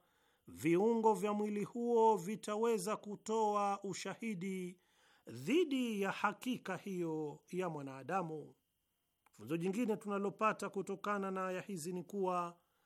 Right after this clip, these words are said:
mashahidi wa siku ya Kiyama wataripoti na kutoa ushahidi wao kwa umakini na usahihi, kwa namna ambayo hautaweza kukanushika.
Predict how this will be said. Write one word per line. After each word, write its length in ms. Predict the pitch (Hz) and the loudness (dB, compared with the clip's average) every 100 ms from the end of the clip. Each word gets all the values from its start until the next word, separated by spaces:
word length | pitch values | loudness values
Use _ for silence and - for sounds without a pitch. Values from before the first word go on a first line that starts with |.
| _ _ _ - | _ _ _ -12
mashahidi 800 | 85 131 - - - 262 208 240 | -2 0 0 -2 0 0 0 2
wa 160 | 220 | 2
siku 400 | 202 - 233 - | 2 -2 -6 -4
ya 120 | 220 208 | -4 -4
Kiyama 760 | 214 214 226 220 214 208 196 139 | -4 0 2 4 4 4 2 -2
wataripoti 1120 | 117 165 165 190 202 - 247 254 247 - 233 | 0 0 0 0 0 -2 -2 0 -2 -2 0
na 140 | 220 | 0
kutoa 600 | 214 214 214 233 226 214 | -4 -8 -4 0 0 2
ushahidi 500 | 202 - 190 202 185 | -2 -4 -8 -8 -6
wao 760 | 208 220 226 220 214 208 196 - _ _ _ | 0 4 6 6 4 2 -2 -8 _ _ _
kwa 180 | - 370 | 4 6
umakini 680 | 294 226 208 - 240 214 190 | 8 6 2 0 -2 0 0
na 120 | 180 | -2
usahihi, 840 | 170 - 165 240 226 202 196 185 - _ _ _ | -4 -6 -6 -6 -6 -4 -4 -6 -10 _ _ _
kwa 140 | 233 247 | 6 8
namna 300 | 370 285 226 | 8 6 4
ambayo 720 | 196 196 233 196 175 165 160 - _ _ _ | 4 6 8 6 2 0 -2 -8 _ _ _
hautaweza 840 | - 311 240 127 180 180 135 135 | -2 0 0 0 0 0 0 -4
kukanushika. 920 | - 127 143 135 - 202 - 151 127 | -8 -10 -8 -8 -6 -8 -8 -10 -10